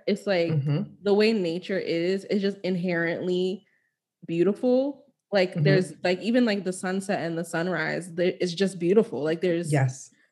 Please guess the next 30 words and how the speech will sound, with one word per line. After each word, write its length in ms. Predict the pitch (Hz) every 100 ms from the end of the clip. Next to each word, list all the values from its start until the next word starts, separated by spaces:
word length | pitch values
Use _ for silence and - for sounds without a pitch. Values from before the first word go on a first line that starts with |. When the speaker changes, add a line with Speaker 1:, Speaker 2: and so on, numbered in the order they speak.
| -
Speaker 1:
like, 180 | 190 190
there's 220 | 214 220
not 280 | 220 233 180
one 200 | 180 196
person 600 | 190 170 190 180 147 151
in 220 | 147 180 175
the 80 | 170
world 580 | 165 165 156 156 165
that's 220 | 160 165 170
like, 200 | 151 180
that's 260 | 156 -
not, 360 | 160 127 113 - 190
that 140 | 190
doesn't 200 | 185 190
agree 400 | 175 170 175 156 160
that, 260 | 143 -
yes, 400 | 170 139 170 - 170
when 140 | 170
you 140 | 175
look 200 | 175 175
up 180 | 208 180
and 180 | 156 160
notice 420 | 170 233 175 160
it, 180 | 160 151
it 120 | 175
is 320 | - 175 175 175
beautiful. 480 | 233 226 185 165 170
So 120 | 170
I'm 80 | 160
like, 320 | 156 139